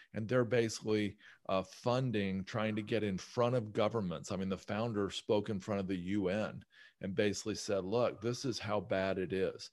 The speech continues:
And they're trying to fund efforts to, again, get this,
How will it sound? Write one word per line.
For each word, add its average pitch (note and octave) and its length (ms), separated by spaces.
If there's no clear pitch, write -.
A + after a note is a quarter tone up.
And A#2 120
they're B2+ 80
trying A#2 300
to F#2 80
fund G2+ 420
efforts F#2 520
to, F2+ 420
again, G2+ 400
get F#2+ 280
this, F#2 280